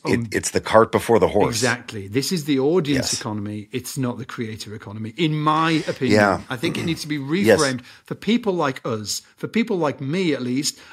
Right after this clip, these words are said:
Speaker 1: I don't wanna just create content. I don't wake up in the morning and think, "I wanna create more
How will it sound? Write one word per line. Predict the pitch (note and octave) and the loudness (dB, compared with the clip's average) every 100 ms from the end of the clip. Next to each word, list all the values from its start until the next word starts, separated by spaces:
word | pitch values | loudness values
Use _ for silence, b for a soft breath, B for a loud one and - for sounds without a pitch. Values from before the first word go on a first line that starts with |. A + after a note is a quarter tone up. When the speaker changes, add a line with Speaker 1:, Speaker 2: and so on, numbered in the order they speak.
| B | B
Speaker 1:
I | E3+ G#3 | -2 2
don't | A#3 G3+ | 0 0
wanna | G3 F3 | -4 -4
just | C3 E3+ F#3+ | -4 -4 -6
create | - - D3+ D#3 D#3+ | -8 -6 -2 -2 -4
content. | - C3+ D3+ C#3+ A2+ A#2 b - | -6 -6 -4 -6 -8 -10 b -2
I | A3 | 0
don't | B3+ | 0
wake | F3 F3+ | 0 0
up | F3 | -2
in | F3 | -4
the | D3 D3 | -2 -2
morning | G3 | -2
and | D#3+ | -4
think, | D3 - | -6 -6
"I | D#3 | -4
wanna | A3+ | -2
create | A3+ - F#3 A3 | -4 -2 2 2
more | G3+ G#3+ G3+ | 2 2 2